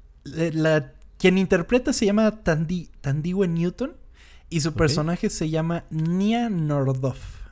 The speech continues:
Speaker 1: ¿ok?
Speaker 2: Ujú.
Speaker 1: Y en Misión Imposible tres se llama la actriz Michelle Monaghan <laughs> y, y su personaje se llama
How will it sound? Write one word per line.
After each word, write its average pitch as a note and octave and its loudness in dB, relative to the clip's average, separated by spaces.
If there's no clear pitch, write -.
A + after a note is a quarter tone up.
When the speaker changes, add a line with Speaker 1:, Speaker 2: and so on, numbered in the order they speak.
Speaker 1:
¿ok? - -10
Speaker 2:
Ujú. G#2+ -4
Speaker 1:
Y E3 4
en G3 2
Misión F3+ 0
Imposible F3+ -2
tres F3+ -6
se - -2
llama E3 0
la D3 -2
actriz C#3+ -4
Michelle D3+ 2
Monaghan A3 0
<laughs> - -16
y, A3 2
y - 4
su G3 -2
personaje D#3 -2
se C#3+ -4
llama D3+ -2